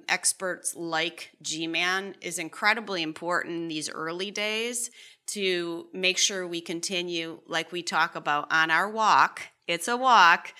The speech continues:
uh, our journey from where we are now to, you know, eventually where we can realize some s-, really significant,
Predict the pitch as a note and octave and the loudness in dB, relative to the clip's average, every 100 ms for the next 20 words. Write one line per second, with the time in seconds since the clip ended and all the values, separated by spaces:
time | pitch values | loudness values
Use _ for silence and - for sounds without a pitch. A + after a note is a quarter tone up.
0 | - - - F#3 F3+ F3 E3+ D#3+ - F#3 | -14 -14 -8 -2 0 0 -2 -2 0 2
1 | G#3 F3+ G#3 G#3+ G3+ F3 E3 D#3+ D#3+ _ | 2 0 2 2 2 2 2 -2 -8 _
2 | F#3+ F#3 F3+ F#3 F3 E3 E3 D#3+ D#3 D#3 | -4 0 2 2 0 0 2 0 0 -4
3 | - E3 B2+ A#2 - - F#3+ F#3 F#3+ F#3 | -6 -6 -6 -8 -14 -6 0 2 0 -4
4 | D#3+ E3 D#3 D#3 D#3+ D3+ D#3 D3 D3 - | -4 -4 -4 -6 -8 -6 -4 -2 -2 -6
5 | D3 C#3+ - - - F3 A3 F#3+ F3 E3+ | -8 -12 -12 -14 -12 -8 -4 -2 -2 -4
6 | E3+ E3 D#3 E3+ - D3+ C#3+ | -4 -8 -10 -10 -10 -8 -8